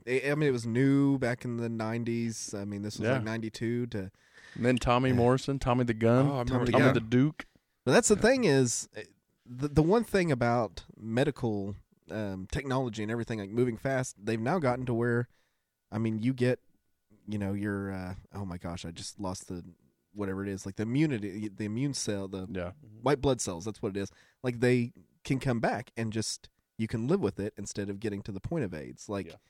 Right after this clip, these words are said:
Speaker 1: it's, at least that's happened,
Speaker 3: What
Speaker 1: you
Speaker 3: I've
Speaker 1: know?
Speaker 3: learned is aids is not the scary one. Things like H P V,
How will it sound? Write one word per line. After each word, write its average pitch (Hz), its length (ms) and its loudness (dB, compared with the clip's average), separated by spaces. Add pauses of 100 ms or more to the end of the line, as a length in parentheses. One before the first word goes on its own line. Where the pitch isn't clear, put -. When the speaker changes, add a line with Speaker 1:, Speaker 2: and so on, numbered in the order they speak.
(360)
Speaker 1:
it's, - 500 -4
at 98 120 -6
least 170 200 4
that's 113 220 2
happened, 87 420 -6
Speaker 3:
What 113 100 0
Speaker 1:
you 135 80 2
Speaker 3:
I've 131 60 0
Speaker 1:
know? 98 60 0
Speaker 3:
learned 98 180 0
is 95 160 -2
aids 107 280 -2
is 101 100 -8
not 98 120 -8
the 92 60 -10
scary 90 340 -6
one. 87 220 -10
Things 90 240 -10
like 90 120 -8
H 85 260 -10
P 92 120 -8
V, 87 280 -10